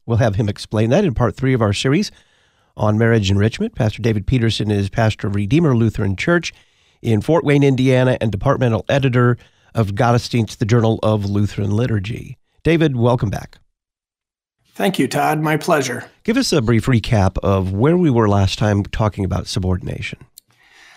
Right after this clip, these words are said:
Speaker 2: Well, we're trying to conceive of subordination as something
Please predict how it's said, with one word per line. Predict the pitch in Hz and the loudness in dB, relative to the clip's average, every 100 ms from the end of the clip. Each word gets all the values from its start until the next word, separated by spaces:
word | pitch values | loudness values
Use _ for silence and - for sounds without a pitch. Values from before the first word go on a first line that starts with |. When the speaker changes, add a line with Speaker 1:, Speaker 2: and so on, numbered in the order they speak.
| _ _ - | _ _ -6
Speaker 2:
Well, | 202 | 0
we're | 214 | 2
trying | - 247 247 | 2 0 2
to | 180 | 0
conceive | 180 175 147 - 180 160 | -2 -2 -2 0 2 0
of | 143 | 0
subordination | - 147 139 170 151 139 156 143 - 135 | -2 -2 -2 -2 -2 -2 -4 -4 -6 -8
as | 127 - - _ - | -8 -10 -10 _ -6
something | - 220 185 180 147 | 0 2 2 0 -4